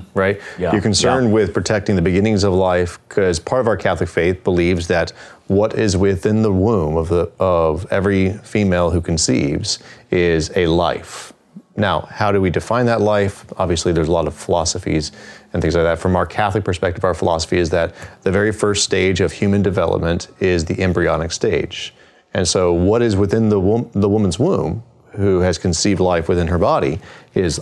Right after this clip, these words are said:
Speaker 1: a life, is a life force, is a life, is, and there's a distinctive individual there. Um, but as, as we've probably all heard, like, well, the question is, like, well, why are you so concerned with taking care of life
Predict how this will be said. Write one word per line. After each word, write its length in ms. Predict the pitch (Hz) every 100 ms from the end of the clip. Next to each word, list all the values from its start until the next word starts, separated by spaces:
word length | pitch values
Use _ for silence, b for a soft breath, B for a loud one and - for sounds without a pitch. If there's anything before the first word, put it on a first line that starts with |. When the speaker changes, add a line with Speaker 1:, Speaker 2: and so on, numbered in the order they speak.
| -
Speaker 1:
a 100 | 85
life, 640 | 90 95 - - - - - - -
is 180 | 127 87
a 80 | 87
life 280 | 87 87 85
force, 420 | - 143 139 -
is 100 | 92
a 100 | 82
life, 380 | 82 78 80 - B B B
is, 200 | 82 82 -
and 100 | 90
there's 160 | 87
a 60 | 85
distinctive 500 | 78 - 98 90 80
individual 600 | 98 87 87 82 85 78
there. 320 | 82 78 - _ B B B B -
Um, 520 | 98 90 82 - 82 95 - _ _ 143
but 120 | 139
as, 180 | 143 113
as 440 | 120 110 98 -
we've 160 | 110 98
probably 240 | 104 98
all 220 | 92 82 80
heard, 300 | 170 104 80
like, 160 | 87
well, 140 | 85 98
the 80 | 87
question 340 | 110 95 98
is, 120 | 87
like, 260 | 92 92 -
well, 240 | 101 98
why 180 | 90 95
are 80 | 110
you 120 | 117
so 220 | 104 113 98
concerned 420 | 92 - 98 92
with 220 | 87 -
taking 260 | 98 82 85
care 280 | - 87
of 100 | 78
life 340 | 85 82 78